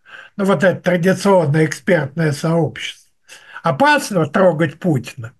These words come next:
Пусть он существует, раз это устраивает народ России. Это не устраивает народ Украины, но Украина — это там маленькая проблема.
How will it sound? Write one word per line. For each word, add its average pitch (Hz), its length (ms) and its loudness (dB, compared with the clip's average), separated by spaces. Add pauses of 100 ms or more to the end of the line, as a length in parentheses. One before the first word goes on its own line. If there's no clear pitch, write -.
(600)
Пусть 302 340 4
он 320 180 2
существует, 220 1200 0
раз 190 360 0
это 214 220 2
устраивает 190 760 2
народ 170 600 0 (360)
России. 151 840 0 (480)
Это 185 220 0
не 240 140 2
устраивает 254 720 4
народ 254 400 4
Украины, 262 720 2
но 285 220 2
Украина — 302 560 2
это 233 380 2
там 156 300 -4
маленькая 196 680 2
проблема. 165 840 0